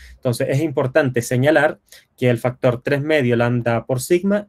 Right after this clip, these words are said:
es siempre negativo para las muestras estudiadas y, por lo tanto, no está conduciendo al cambio de comportamiento, el cambio de signo,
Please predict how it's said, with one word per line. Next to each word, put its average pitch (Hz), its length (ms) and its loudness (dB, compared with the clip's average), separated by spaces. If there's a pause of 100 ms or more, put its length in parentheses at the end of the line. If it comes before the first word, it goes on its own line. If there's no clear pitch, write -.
(100)
es 131 160 -4
siempre 190 360 0
negativo 180 560 0 (400)
para 131 180 2
las 123 100 2
muestras 127 320 0
estudiadas 107 600 -2 (340)
y, 123 100 -4
por 127 160 0
lo 143 120 0
tanto, 175 440 0
no 139 140 0
está 160 240 2
conduciendo 165 800 0
al 131 380 4
cambio 135 300 0
de 123 100 2
comportamiento, 147 880 -2
el 123 160 -8
cambio 123 260 0
de 123 60 0
signo, 160 400 -4